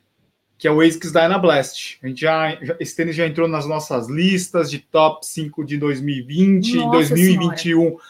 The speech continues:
Speaker 1: A gente só não colocou porque não deu tempo. Se você vê lá fora, tá, já tão apresentando o Dynablast dois e teve poucas mudanças, né? É mais uma, uma, algumas mudanças no, no desenho da, da, da geometria da espuma, alguns acertos de cabedal,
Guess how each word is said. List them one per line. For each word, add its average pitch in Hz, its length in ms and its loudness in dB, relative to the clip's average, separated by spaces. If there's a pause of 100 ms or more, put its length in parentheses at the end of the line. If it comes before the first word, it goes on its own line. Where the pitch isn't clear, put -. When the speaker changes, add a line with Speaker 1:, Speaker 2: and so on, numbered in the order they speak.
(500)
Speaker 1:
A 143 120 0
gente 165 160 0
só 180 160 4
não 175 120 4
colocou 170 500 2
porque 160 280 0
não 156 140 -2
deu 165 160 4
tempo. 233 420 0
Se 185 240 -4 (220)
você 160 160 2
vê 170 100 4
lá 156 180 2
fora, 185 280 2
tá, 233 280 0
já 165 160 0
tão 202 220 -2
apresentando 220 680 0
o 165 40 0
Dynablast 160 560 0
dois 180 380 0
e 185 80 -6
teve 196 480 0
poucas 254 340 -2
mudanças, 247 580 2
né? 185 300 -2 (100)
É 147 80 -6
mais 202 240 0
uma, 214 400 0
uma, 170 720 -2 (180)
algumas 165 320 -4
mudanças 170 460 -4
no, 160 300 -4
no 156 120 -12
desenho 160 320 -2
da, 160 200 2
da, 143 480 -2
da 135 100 -2
geometria 160 580 -2
da 151 80 0
espuma, 208 1080 2
alguns 165 280 0
acertos 180 320 -4
de 175 100 -14
cabedal, 160 680 0